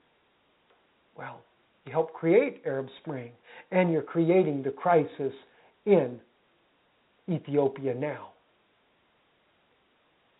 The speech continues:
And so in many ways that the Holy Father has been saying about inclusion and poverty is exactly the same things as we have been saying. So I spoke with him at great length about our target to end poverty.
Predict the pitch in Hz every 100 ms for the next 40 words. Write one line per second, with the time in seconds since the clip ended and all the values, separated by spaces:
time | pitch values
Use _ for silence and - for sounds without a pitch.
0 | 185 185 - - 285 285 233 226 294 277
1 | 247 269 202 214 170 214 208 170 247 269
2 | - 233 247 254 214 190 220 190 - 247
3 | 254 240 208 208 226 202 165 - 262 285
4 | 190 196 170 - 233 240 196 175 156 156
5 | 170 240 240 208 180 - 269 277 220 220
6 | 208 185 165 254 254 185 208 196 - 302
7 | 214 147 - - - - 240 220 208 262
8 | 294 - 196 175 214 220 180 214 277 226
9 | 233 240 214 196 214 202 180 - 220 233
10 | 185 208 214 220 220 220 240 220 151 139